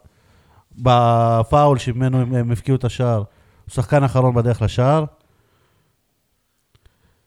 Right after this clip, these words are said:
ואם, אה, קאבה ל-, ל-, מקבל את האדום הזה בסוף,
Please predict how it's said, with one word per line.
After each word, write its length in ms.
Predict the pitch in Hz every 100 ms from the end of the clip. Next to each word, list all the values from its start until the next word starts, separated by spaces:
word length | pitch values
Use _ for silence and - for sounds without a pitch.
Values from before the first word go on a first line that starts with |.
| _ _ _ 101
ואם, 600 | 98 107 110 139 143 139
אה, 580 | 131 120 113 110 107 110 - _ _ _
קאבה 480 | 127 131 120 113 107
ל-, 80 | 117 - -
ל-, 120 | 110 -
מקבל 440 | 120 117 127 123 151
את 100 | 135
האדום 300 | 117 117 110
הזה 140 | 101
בסוף, 600 | 98 95 - 101 113 -